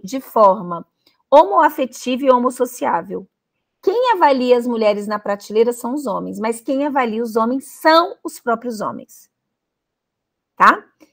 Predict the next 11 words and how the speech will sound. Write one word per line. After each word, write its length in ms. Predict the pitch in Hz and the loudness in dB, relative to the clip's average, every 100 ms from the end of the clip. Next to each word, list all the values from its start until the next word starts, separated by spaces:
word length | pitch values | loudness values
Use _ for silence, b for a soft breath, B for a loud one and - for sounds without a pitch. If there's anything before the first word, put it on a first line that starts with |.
| - | -2
E 120 | 302 | -2
o 40 | |
que 140 | 370 403 | 2 0
rege 560 | 311 247 330 453 311 226 | 2 2 4 2 2 -2
a 60 | |
casa 260 | 226 220 208 | 2 0 0
dos 260 | 196 185 | -6 -6
homens 560 | 202 247 339 226 180 - _ _ _ 262 | 0 2 2 -2 -6 -14 _ _ _ 4
é 260 | 262 294 - | 4 2 0
a 100 | 247 | 4
broderagem, 920 | 240 240 262 202 185 180 175 180 | 4 4 4 4 2 -2 -10 -12